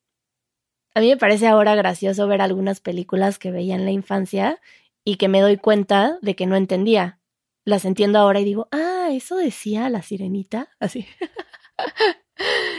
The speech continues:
Y no entendía, pero de alguna forma mi oído lo fue registrando. Y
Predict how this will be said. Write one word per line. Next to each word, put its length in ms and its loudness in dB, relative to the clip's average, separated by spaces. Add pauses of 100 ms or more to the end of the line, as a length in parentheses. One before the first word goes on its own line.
(100)
Y 120 4
no 180 6
entendía, 760 2
pero 800 2
de 80 0
alguna 300 2
forma 560 0 (720)
mi 160 4
oído 300 4
lo 80 4
fue 160 0
registrando. 880 -2 (500)
Y 720 -2